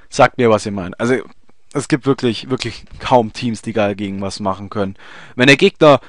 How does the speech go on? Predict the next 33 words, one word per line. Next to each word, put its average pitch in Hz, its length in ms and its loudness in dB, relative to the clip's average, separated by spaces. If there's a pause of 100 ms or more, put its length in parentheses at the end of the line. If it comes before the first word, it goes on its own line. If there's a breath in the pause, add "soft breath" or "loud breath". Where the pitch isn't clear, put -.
nicht 135 200 0
schnell 143 280 2
realisiert, 127 680 0
was 117 180 0
los 139 320 0
ist 131 240 -2
und 123 140 -4
rauswechselt 117 720 0
in 113 200 -6
ein 101 40 -14
Pokémon, 107 500 -4
das, 98 340 -4
ähm, 95 540 -6 (1120 soft breath)
ähm, 92 800 -2 (380)
Roar 127 440 4
hat 113 300 4
und 127 300 -6
einen 110 200 -4
Plus - 260 -4
zwei 110 240 6
Angriff 113 380 -2
von 107 180 -6
einem 101 140 -6
Gorbis 110 420 4
aushalten 95 560 -4
kann, 95 260 -8 (960 soft breath)
ähm, 92 380 -6
dann 101 160 -2
ist 92 120 -6
er 101 60 -4
eigentlich 85 280 -8
G 85 180 -12
G. 87 260 -14